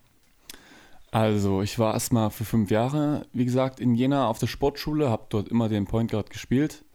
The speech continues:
Also seit Tag eins, als dem ich, wo ich dorthin gekommen bin. Hab dann, ich war sehr, sehr, ich war eins sechsundsechzig groß, hab, glaub ich, vierundsechzig Kilo gewogen. Also da hatte ich extreme Nachteile gegenüber den Spielern, die schon da waren. Musste mich dann halt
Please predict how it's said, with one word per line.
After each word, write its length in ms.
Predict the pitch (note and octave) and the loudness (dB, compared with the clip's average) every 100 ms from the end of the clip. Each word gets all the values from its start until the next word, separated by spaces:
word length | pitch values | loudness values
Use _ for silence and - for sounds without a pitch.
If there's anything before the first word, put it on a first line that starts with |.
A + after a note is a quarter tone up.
| - _ _ - | -20 _ _ -10
Also 260 | - F#2 F#2 | -6 -4 -2
seit 280 | G2 G2 | -2 -2
Tag 240 | A2+ G#2+ - | 0 -2 0
eins, 220 | A2 G#2+ | -2 -2
als 200 | F#2+ - | -6 -2
dem 160 | G#2+ G2+ | -2 -2
ich, 120 | G2+ - - | -6 -16 -14
wo 180 | G#2 G#2 | -4 -2
ich 80 | - | 0
dorthin 320 | A2+ B2+ C#3+ | 0 0 0
gekommen 340 | D#3 D3+ C#3+ | 0 0 2
bin. 280 | C#3 C#3 D3 - - - - - - - - _ _ _ _ _ | 2 0 0 -4 -18 -20 -20 -20 -20 -20 -20 _ _ _ _ _
Hab 280 | - A2 - | -4 -4 -2
dann, 360 | - A2 A2+ A2 | 0 2 4 4
ich 260 | A2 G2 A2 | 2 0 -2
war 160 | G#2 | -2
sehr, 340 | F#2+ G2+ A2+ A#2+ | 0 2 2 2
sehr, 180 | A#2+ | 0
ich 180 | G#2+ - | -2 -2
war 100 | G#2 | -2
eins 220 | F#2+ A2 | 0 0
sechsundsechzig 720 | G#2+ A2 - G#2 G#2+ - A2 - | 0 -2 -2 -2 -2 -4 -10 -4
groß, 560 | A2+ A#2 A#2 A#2 - | 0 2 2 0 -2
hab, 240 | G#2+ G#2 - | -2 -2 -2
glaub 160 | G#2+ | -2
ich, 60 | G2+ | -2
vierundsechzig 640 | - A#2+ G#2+ A2 - - | -2 0 0 -2 -2 -6
Kilo 260 | - C3+ C3+ | -2 2 2
gewogen. 420 | A#2 A2+ A2+ A2+ | 2 2 2 2
Also 220 | F#2+ G#2 G#2 | 0 -2 -4
da 160 | G#2+ G2+ | -2 0
hatte 140 | A2 | 0
ich 200 | G#2 - | -2 -4
extreme 540 | A2+ - - B2 B2+ B2+ | -8 -8 -4 0 2 2
Nachteile 720 | A#2+ C3+ - C3 C3 C3 B2 | 0 -2 -2 0 2 2 0
gegenüber 400 | A#2 A2+ A#2 A#2 | 0 0 0 0
den 140 | A2 | 0
Spielern, 320 | G#2 - A2+ | -2 0 0
die 80 | G#2 | 0
schon 180 | G#2 G2+ | 0 0
da 220 | G2 A2 | 0 2
waren. 260 | B2 B2+ C3 - - - - | 0 0 -2 -8 -20 -20 -6
Musste 280 | A2 G#2+ A2+ | -4 -2 -2
mich 140 | G#2 | -2
dann 320 | - G2+ G2+ G2+ | 0 0 0 0
halt 340 | G2+ - - | -2 -4 -14